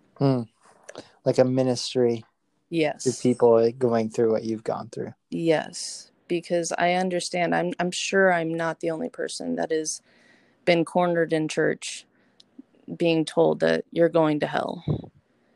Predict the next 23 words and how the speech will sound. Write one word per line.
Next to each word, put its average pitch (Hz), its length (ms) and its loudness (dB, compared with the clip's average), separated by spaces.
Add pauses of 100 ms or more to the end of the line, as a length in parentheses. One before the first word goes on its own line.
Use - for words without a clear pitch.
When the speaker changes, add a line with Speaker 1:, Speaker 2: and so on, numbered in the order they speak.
(200)
Speaker 2:
You 160 120 -2
know, 156 80 2
Speaker 1:
Sure. 120 100 8
Speaker 2:
your 151 80 -2
sins 160 400 0
are 156 80 0
gonna, 151 320 -2 (100)
you 151 260 -4
know, 147 160 -4
because 156 400 0
of 151 100 2
your 151 100 2
sins, 147 320 -2
you're 151 60 -6
going 147 260 -2
to - 60 -4
hell. - 300 -6
And, 147 320 -10 (140)
and 156 360 0 (120)
honestly, 165 600 0
like, 151 300 -4 (300)
that 170 260 4 (160)
does 170 460 0